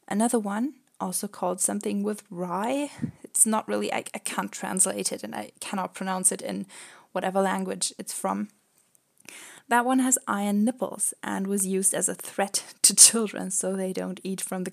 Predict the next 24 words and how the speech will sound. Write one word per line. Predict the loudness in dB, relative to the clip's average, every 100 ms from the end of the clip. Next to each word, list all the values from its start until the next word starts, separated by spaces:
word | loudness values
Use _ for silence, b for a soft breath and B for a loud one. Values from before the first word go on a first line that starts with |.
| -8
parents' | -6 -4 -2 -4
fields. | -4 2 6 8 10 8 4 _ _ b b _ _
<laughs> | _ _ _ -6 -4 -4 -6 0
That's | 2 2
great | 2 2 2 2
parenting. | 4 4 4 2 2 0 B B B B B
Nice. | 2 2 4 4 4 2 _ _ _ _ b b b b b b b
And | 4 6 6
then | 4 4
there's | 4 4 2
the | 0 2 0 -2 _ _
Klaubauf. | -4 4 4 4 0 -2 -2 -2 -4 -6 -10 -14 b b b b b b b _ _ _ _ _ _ -2
That | 0 0 -2
translates | -2 0 0 0 0 2 0
to | 0 -2 -6 -10 _ _ -20 _
pick | -2 -2 -2 -4
up, | -6 -6 -18 _ _ _ _ _ _ _ _ -2
or, | 2 2 0 -8 _ _ _ _ -8
you | -2
know, | -2
person | -4 -2 0 0 -4
who | -6 -10
picks | -8 -4
up. | -4 -6